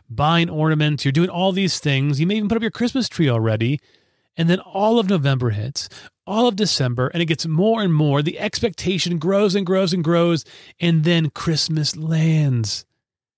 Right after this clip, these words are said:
And it's like crickets sometimes. And it, ultimately, you leave your, it leaves you feeling a little dissatisfied.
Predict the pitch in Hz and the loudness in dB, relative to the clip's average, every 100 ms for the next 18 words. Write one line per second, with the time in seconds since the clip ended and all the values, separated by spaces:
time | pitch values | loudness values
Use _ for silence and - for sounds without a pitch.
0 | _ _ _ 165 175 175 175 165 - - | _ _ _ 0 0 2 2 0 -4 -6
1 | 175 185 - - 135 127 117 110 113 - | -2 -2 -2 -4 -2 0 -2 -2 -4 -10
2 | - _ _ _ _ _ _ _ _ 190 | -14 _ _ _ _ _ _ _ _ -4
3 | 196 190 190 214 - 208 214 208 196 185 | -4 -6 -2 -2 -2 0 0 0 0 2
4 | 170 208 214 180 190 160 - 170 160 185 | 2 0 0 2 0 0 -2 -2 0 0
5 | 233 147 175 - 170 165 160 190 185 135 | 0 0 -2 0 0 2 0 -2 -4 -6
6 | 160 180 - - - 190 185 135 - 123 | -2 -2 -4 -6 -4 -2 -2 -4 -6 -12
7 | 123 | -14